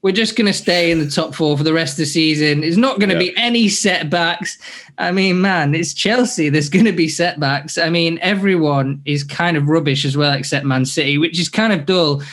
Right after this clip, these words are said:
Speaker 1: And one of the most annoying things is the broadcasters in the U K pretend there's a title race that loads of different teams can win. No, Man City <laughs> won it. God.
Speaker 2: <laughs> Yeah.
Speaker 1: Just be honest with us, man.
Speaker 2: Yeah.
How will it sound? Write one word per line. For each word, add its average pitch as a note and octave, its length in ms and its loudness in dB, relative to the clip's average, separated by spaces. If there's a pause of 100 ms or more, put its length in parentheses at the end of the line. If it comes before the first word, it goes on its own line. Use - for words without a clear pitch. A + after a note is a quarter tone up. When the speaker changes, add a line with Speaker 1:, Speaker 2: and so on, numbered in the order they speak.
(220)
Speaker 1:
And E3 200 0
one G#3 120 2
of G3 60 2
the F#3+ 60 2
most F3+ 280 0
annoying D#3+ 360 0
things D#3+ 220 0
is C#3+ 120 0
the C#3+ 80 2
broadcasters D3 760 -2
in C#3 80 0
the C#3 80 2
U C#3 220 2
K C#3 280 0
pretend D#3 440 -2
there's C#3+ 100 2
a C#3 80 2
title D#3 400 -2
race C3+ 380 -4 (260)
that C#3+ 240 0
loads D#3 340 4
of C#3 60 2
different D3+ 300 -2
teams D3+ 240 0
can C#3+ 160 -6
win. C#3+ 240 0 (180)
No, F#3 380 2
Man E3 240 2
City F3+ 320 2
<laughs> - 140 2
won G3+ 200 4
it. E3 180 0 (120)
God. E3+ 400 2
Speaker 2:
<laughs> B2+ 40 -4
Yeah. A#2 280 0 (460)
Speaker 1:
Just A#3+ 320 0
be A3 180 4
honest G#3 400 0
with E3 200 2
us, D3 160 0
man. C#3 380 0 (160)
Speaker 2:
Yeah. B2+ 420 0